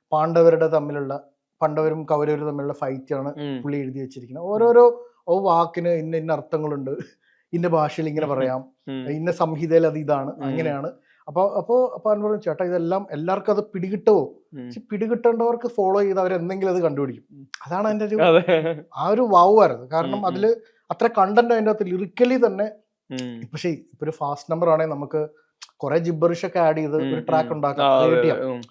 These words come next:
Speaker 1: കുറെ സാധനങ്ങൾ കേ-, കേറി, ഇപ്പൊ audience might not listen to it എന്ന്
Speaker 2: ഉം.
Speaker 1: പറഞ്ഞൊരു സാധനമുണ്ട്. പക്ഷെ അതിനകത്തുള്ള കണ്ടന്റ് ഉണ്ടെങ്കിൽ it has a certain
Speaker 2: അതെ.
Speaker 1: level of genuinity എന്നുള്ളതാണ്.
Speaker 2: ഉം, ഉം.
Speaker 1: അത് ആ ട്രാക്കിന് ഉണ്ടായിട്ടുണ്ട്.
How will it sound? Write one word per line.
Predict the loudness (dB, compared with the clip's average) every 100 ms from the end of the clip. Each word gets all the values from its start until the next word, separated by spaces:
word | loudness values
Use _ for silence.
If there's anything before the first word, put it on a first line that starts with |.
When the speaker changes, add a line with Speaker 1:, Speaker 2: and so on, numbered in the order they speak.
| _ _
Speaker 1:
കുറെ | -2
സാധനങ്ങൾ | 0 0 0 -4
കേ-, | -2 -4 -4 -6 0
കേറി, | 0 0 -4
ഇപ്പൊ | -8 _ _ _ 4 4
audience | 4 -2
might | -2 -2 -2 -2
not | -2 -4
listen | -6 -8
to | -6
it | -6
എന്ന് | -2 -2
Speaker 2:
ഉം. |
Speaker 1:
പറഞ്ഞൊരു | -2 -4
സാധനമുണ്ട്. | -4 -4 -4 -6 -12 _
പക്ഷെ | -6 0
അതിനകത്തുള്ള | 0 0 0 -2 0 -2 -2
കണ്ടന്റ് | -6 -4 -4 -4
ഉണ്ടെങ്കിൽ | -4 -6 -8 -10 -14 _ _ _ _ -16
it | -6 -2
has | -2 -2
a | -2
certain | 0 -2 -4 -6 -6
Speaker 2:
അതെ. | 0 2
Speaker 1:
level | 2 -2
of | -4
genuinity | -4 -4 -4 -6 -6 -6
എന്നുള്ളതാണ്. | -4 -6 -12 _ -10
Speaker 2:
ഉം, | -10 -10
ഉം. |
Speaker 1:
അത് | -10
ആ | -10
ട്രാക്കിന് | -8 -8 -8 -12
ഉണ്ടായിട്ടുണ്ട്. | -12 -14 -18 -20 _